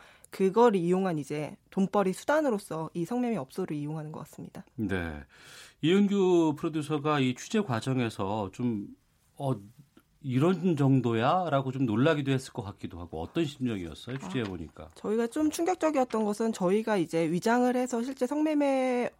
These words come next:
Speaker 1: 업소, 그러니까 오피스텔을 운영하고 있다, 오피라고 일컬어지는 곳에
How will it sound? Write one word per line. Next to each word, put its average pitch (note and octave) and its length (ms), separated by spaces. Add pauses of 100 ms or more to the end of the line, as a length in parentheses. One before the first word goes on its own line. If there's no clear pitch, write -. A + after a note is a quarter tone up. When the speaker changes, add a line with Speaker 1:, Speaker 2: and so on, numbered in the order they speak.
(140)
Speaker 1:
업소, G3 340
그러니까 G#3+ 220
오피스텔을 A3+ 840
운영하고 F3+ 440
있다, - 180
오피라고 E3 720
일컬어지는 F#3 600
곳에 F#3 440